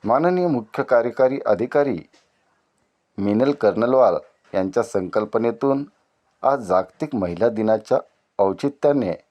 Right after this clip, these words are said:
नांदेड शहरातून नवमतदार युवती व महिलांसाठी मी मतदान का व कशासाठी करणार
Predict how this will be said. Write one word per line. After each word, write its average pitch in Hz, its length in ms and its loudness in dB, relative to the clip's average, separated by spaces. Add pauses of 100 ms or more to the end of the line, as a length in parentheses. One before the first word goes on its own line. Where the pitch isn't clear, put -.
(500)
नांदेड 113 380 2
शहरातून 104 760 0 (720)
नवमतदार 143 760 2
युवती 117 520 -2 (480)
व 120 180 0
महिलांसाठी 110 800 -2 (800)
मी 135 180 2
मतदान 139 500 0
का 131 380 0
व 120 180 0
कशासाठी 143 640 -2
करणार 98 500 0